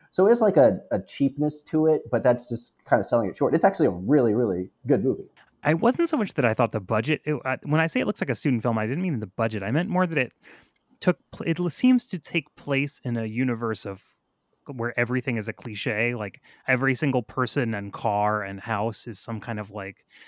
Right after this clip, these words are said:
Speaker 1: Yes, I think
Speaker 2: this
Speaker 1: so.
Speaker 2: is, like, a person. It, 'cause it, doesn't it kind of nebulously take place in the nineteen fifties?
Speaker 1: It is the nineteen fifties. What is
Speaker 2: It is in the
Speaker 1: nebulous?
Speaker 2: nineteen fifties, right. But that's, like, every student film is in the nineteen fifties. Everybody, you know, has, like, big horn rim glasses and girls in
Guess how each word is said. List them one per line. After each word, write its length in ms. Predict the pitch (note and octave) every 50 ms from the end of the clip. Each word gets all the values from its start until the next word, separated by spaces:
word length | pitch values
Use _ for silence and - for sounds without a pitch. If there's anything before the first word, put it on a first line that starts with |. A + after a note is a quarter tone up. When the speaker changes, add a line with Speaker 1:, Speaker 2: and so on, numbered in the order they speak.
| - - -
Speaker 1:
Yes, 140 | F#3+ A#3+ A3+
I 40 |
think 80 | F#3+ G3
Speaker 2:
this 200 | B3 B3+ - G3+
Speaker 1:
so. 60 | D3+
Speaker 2:
is, 180 | B2+ A#2 - -
like, 220 | B2 B2+ - - - _ -
a 60 | D3
person. 480 | - - A3+ B3+ B3 - - A2+ G#2
It, 180 | A2+ C3 C#3+ -
'cause 140 | - G3+ G3
it, 140 | G3+ - -
doesn't 240 | A#3 A3+ A#3 C4
it 80 | A3 F3
kind 160 | - A3+ G#3+
of 100 | F3 A#2+
nebulously 580 | A#2 A#2+ B2+ C3 D3 C#3+ C#3 D3 - - D3+ C3+
take 220 | - - C3 -
place 240 | - C3 B2+ A#2 -
in 80 | B2+ A2
the 60 | G#2+
nineteen 340 | A2+ A2 G#2+ - B2+ A2+ G2+
fifties? 560 | - A#2+ A2 - - C#3 C3+ C#3+ C#3 - _ _ _ _ _ _ _ _ _ _ _ -
Speaker 1:
It 140 | - D#3+ -
is 160 | F3 C3+ B2+
the 80 | A2 G2
nineteen 260 | G2 F#2+ - G2 F#2
fifties. 320 | - F2+ - - E2+ G#2+
What 140 | G#2+ C3 C#3
is 60 | C3+ C3+
Speaker 2:
It 80 | C#3+ D#3+
is 100 | E3 D3
in 60 | D3
the 60 | C3
Speaker 1:
nebulous? 200 | A#2+ A2 A2+ -
Speaker 2:
nineteen 160 | G#2+ G2+ G#2
fifties, 240 | F#2+ B2 - A2+ A2+
right. 160 | A#2+ G2+ - B2 B2 - - B2
But 120 | G3+ F#3
that's, 140 | B3 A#3 -
like, 140 | B3 - A3+
every 220 | G#3 G3+ A3 F#3+
student 260 | - - G3+ F#3 E3+
film 160 | - E3 D#3
is 80 | D#3 C#3+
in 60 | D3
the 80 | C#3 C#3
nineteen 240 | C#3 C3 - C#3+ -
fifties. 420 | - C3+ - - C#3+ C3 B2+ A#2+
Everybody, 400 | B2+ C3 C#3 D#3+ D3+ D3+ D#3 -
you 160 | D3+ C#3 C3
know, 240 | B2+ B2 A#2+ A#2+ A#2+
has, 180 | A2 A#2 A2 -
like, 220 | A#2 A2 G2 -
big 140 | C#3+ C#3 -
horn 260 | G#2+ C3 C3 C3 B2+
rim 160 | B2+ B2 B2+
glasses 640 | A#2+ A#2 A#2 A2+ A2+ A#2+ A#2 - C3+ A2+ A2+ A2+ G#2+
and 240 | G2+ G2 G2+ F#2+
girls 320 | - - A#2+ A#2+ B2 A#2+ A#2+
in 200 | B2+ A#2 G#2+